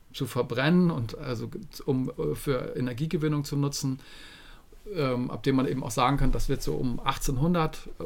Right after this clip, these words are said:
Anfang achtzehnhundert genannt, wo eben die Industrialisierung, ähm, Fahrt aufgenommen hat, sodass quasi da nochmal eine andere Eingriffstiefe in die Erd-,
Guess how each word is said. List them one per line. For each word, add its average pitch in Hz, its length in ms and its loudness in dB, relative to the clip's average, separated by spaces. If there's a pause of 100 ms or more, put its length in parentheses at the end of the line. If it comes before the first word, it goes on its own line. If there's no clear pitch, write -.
Anfang 131 340 -6
achtzehnhundert 139 680 -2
genannt, 131 400 -2
wo 123 160 -2
eben 131 300 -2
die 120 180 -2
Industrialisierung, 135 1040 -2
ähm, 123 340 0
Fahrt 123 280 -2
aufgenommen 117 580 -4
hat, 113 180 -8 (580)
sodass 120 520 -2
quasi 123 340 0
da 123 300 4
nochmal 131 260 0
eine 139 80 -8
andere 131 240 0
Eingriffstiefe 143 1000 0
in 123 140 -2
die 120 140 -4
Erd-, 117 340 -6